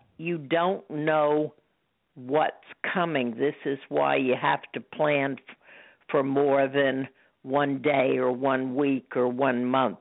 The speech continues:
You've got to find a balance. And, uh, they were just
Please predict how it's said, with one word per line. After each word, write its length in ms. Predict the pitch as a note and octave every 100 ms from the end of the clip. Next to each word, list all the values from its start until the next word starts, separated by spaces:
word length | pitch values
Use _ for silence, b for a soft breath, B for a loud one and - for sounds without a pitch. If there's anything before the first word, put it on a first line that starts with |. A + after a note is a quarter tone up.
| -
You've 260 | A#2 G#2 -
got 320 | C3+ G#2+ - -
to 240 | A#2+ A#2 - b b _ _ _ _ _ _ _ _ _ _ _ _ _ - -
find 340 | D3 C#3+ D3+
a 60 | C#3
balance. 720 | G#2 A2 C#3 D3 D3 G#2 G2 - - _ _ _ _ _ _ _ _ - _ _ _ _ _ - -
And, 520 | C3 B2 B2 A#2 - -
uh, 320 | C3 B2 A2 - _ - _ _ _ _ _ _ _ - _
they 220 | - D3 C3+
were 160 | C#3
just 260 | B2+ C#3+ C3